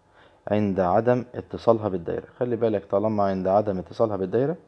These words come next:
يبقى هو يقصد بال في تي هنا اللي أنا سميتها ال V باتري، ال V بتاعت البطارية،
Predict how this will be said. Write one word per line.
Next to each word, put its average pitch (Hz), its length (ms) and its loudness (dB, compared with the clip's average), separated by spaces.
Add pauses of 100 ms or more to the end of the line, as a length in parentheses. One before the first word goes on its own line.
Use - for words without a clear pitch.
(400)
يبقى 95 160 -2
هو 110 160 4
يقصد 110 320 0
بال 92 160 -4
في 107 140 -2
تي 117 260 -2
هنا 160 160 0 (800)
اللي 101 140 0
أنا 107 100 0
سميتها 107 520 -4 (340)
ال 95 260 -8
V 104 160 -2
باتري، 90 320 -8 (1500)
ال 95 200 -4
V 110 160 0
بتاعت 92 220 -4
البطارية، 90 480 -8